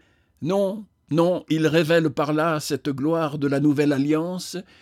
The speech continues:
dont Jésus a dit, « Je leur ai donné la gloire que tu m'as donnée. » Il révèle le grand mystère de la présence réelle en nous par le Saint-Esprit. Présence tellement réelle qu'il n'est pas possible d'en imaginer une autre.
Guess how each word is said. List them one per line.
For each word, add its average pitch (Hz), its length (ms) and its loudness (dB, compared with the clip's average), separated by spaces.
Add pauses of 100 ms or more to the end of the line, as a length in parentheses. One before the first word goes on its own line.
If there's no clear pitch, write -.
(320)
dont 160 300 2
Jésus 165 360 2
a 160 80 6
dit, « 151 340 -6 (180)
Je 117 160 -4
leur 151 200 4
ai 160 100 2
donné 156 320 2
la 139 120 2
gloire 143 540 -2
que 131 80 -4
tu 131 140 0
m'as 131 120 2
donnée. » 120 500 -2 (680)
Il 143 160 4
révèle 180 400 4
le 165 220 4
grand 170 200 0
mystère 175 480 -4
de 156 80 -6
la 147 140 -2
présence 156 460 -6
réelle 139 420 -4
en 131 140 -2
nous 160 260 -2
par 131 260 -4
le 131 140 0
Saint-Esprit. 120 840 -8 (1200)
Présence 190 680 0 (140)
tellement 160 400 0
réelle 135 680 0 (100)
qu'il 165 140 2
n'est 170 100 4
pas 170 140 2
possible 151 680 0
d'en 139 140 2
imaginer 147 500 0
une 135 240 2
autre. 101 460 -10